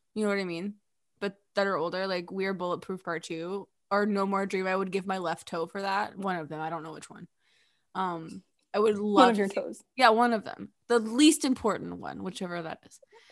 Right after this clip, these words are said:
Speaker 1: Um, <laughs> but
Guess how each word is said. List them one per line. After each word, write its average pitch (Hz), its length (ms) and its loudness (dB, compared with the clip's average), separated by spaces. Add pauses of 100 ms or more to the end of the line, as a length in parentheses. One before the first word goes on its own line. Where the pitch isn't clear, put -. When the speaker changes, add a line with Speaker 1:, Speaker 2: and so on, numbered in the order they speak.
(240)
Speaker 1:
Um, - 280 -6
<laughs> 220 580 2 (1600)
but 233 340 4